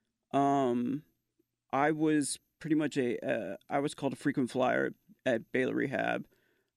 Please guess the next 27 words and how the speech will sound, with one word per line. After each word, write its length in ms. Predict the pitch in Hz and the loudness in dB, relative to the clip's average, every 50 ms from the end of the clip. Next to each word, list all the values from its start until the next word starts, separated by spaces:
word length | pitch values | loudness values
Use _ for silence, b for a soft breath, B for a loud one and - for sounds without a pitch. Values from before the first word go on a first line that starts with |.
| _ - | _ -2
uh, 340 | - 123 120 120 120 123 123 | 0 2 2 2 2 0 -2
because 400 | - - 135 - 143 139 123 127 | -4 -6 -6 -4 -4 -2 -2 -2
of 100 | 113 - | -2 0
all 140 | 117 127 | 0 0
my 300 | 104 123 120 117 117 113 - - - _ | 0 0 0 0 0 -2 -2 -4 -8 _
joint 220 | - 143 131 120 104 | -2 0 2 2 2
replacements 580 | 107 - 123 110 107 - - 117 107 - - | -2 -2 -4 -6 -6 -4 -4 -4 -4 -4 -4
and, 360 | - 101 98 107 98 92 - 247 240 240 _ _ _ _ _ _ _ _ _ _ _ | -4 -4 -2 -2 -4 -4 -6 -10 -12 -20 _ _ _ _ _ _ _ _ _ _ _
you 140 | - 117 98 | -6 -6 -4
know, 160 | 87 82 - - _ - | -4 -6 -10 -12 _ -2
in 100 | 151 151 | 0 2
and 100 | 143 131 | 2 2
out 220 | 131 127 123 110 - | 2 2 0 -2 -4
for 380 | - 127 127 123 120 123 139 - _ _ _ _ _ _ - | -4 -4 -2 -2 -2 -4 -8 -10 _ _ _ _ _ _ -12
twelve 300 | - - 143 131 110 - | -4 -2 0 0 0 0
years. 300 | 131 131 117 92 98 - | -2 -2 -2 -4 -6 -6
So 220 | - - 131 107 | -2 0 0 2
I 100 | 85 139 | 2 0
pretty 220 | 165 - 185 185 185 | 0 0 0 0 2
much 380 | 170 151 - - - - - _ _ _ _ _ _ _ _ _ _ _ - | 2 2 0 -4 -8 -8 -10 _ _ _ _ _ _ _ _ _ _ _ -8
had 340 | - - 131 127 117 113 117 - _ _ _ _ _ _ _ _ - | -4 0 2 2 2 0 -2 -8 _ _ _ _ _ _ _ _ 2
gotten 300 | 160 139 120 131 131 123 | 2 4 4 4 4 2
associated 560 | 120 - - 131 131 - 131 123 117 120 113 | 2 2 0 0 0 2 2 2 2 0 0
with 260 | 120 120 120 - _ | 0 -2 -2 -4 _
just 240 | - 151 135 - - | -2 -2 -2 -2 -2
about 360 | 113 - 139 131 127 117 117 - _ _ | -4 -2 0 0 0 0 0 -4 _ _
all 240 | - - - - - | -16 -12 -12 -12 -14